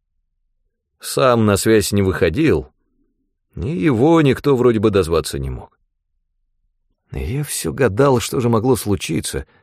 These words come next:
Бранд, он ведь не дурак и пройдоха известный. Большего пройдохи у нас в семействе не найти, пожалуй.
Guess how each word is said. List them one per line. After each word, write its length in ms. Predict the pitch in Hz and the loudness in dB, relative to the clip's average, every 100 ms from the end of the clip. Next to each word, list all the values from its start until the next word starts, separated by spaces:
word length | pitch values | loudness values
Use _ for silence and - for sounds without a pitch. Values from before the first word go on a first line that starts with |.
| _ _ _ _ _ _ - - | _ _ _ _ _ _ -20 -12
Бранд, 560 | 76 78 87 131 123 | -8 -4 0 0 2
он 120 | 117 | 2
ведь 240 | 117 117 - | 0 -2 0
не 160 | 123 | 0
дурак 520 | 113 120 92 80 - 147 | 2 4 4 2 0 0
и 80 | |
пройдоха 680 | 123 120 113 80 143 170 160 | 2 4 4 2 0 -2 -2
известный. 500 | 117 82 69 - - _ _ _ _ _ _ _ | -2 -4 -8 -12 -18 _ _ _ _ _ _ _
Большего 560 | 69 85 147 123 139 123 | -2 2 2 4 2 4
пройдохи 520 | 117 101 110 143 117 | 4 4 2 2 2
у 60 | |
нас 180 | 110 127 | 2 0
в 20 | |
семействе 460 | - 120 139 - 127 | 0 -2 -2 -2 0
не 100 | 127 | 0
найти, 360 | 123 110 165 175 | 2 0 -2 -6
пожалуй. 440 | 95 69 64 | -4 -6 -10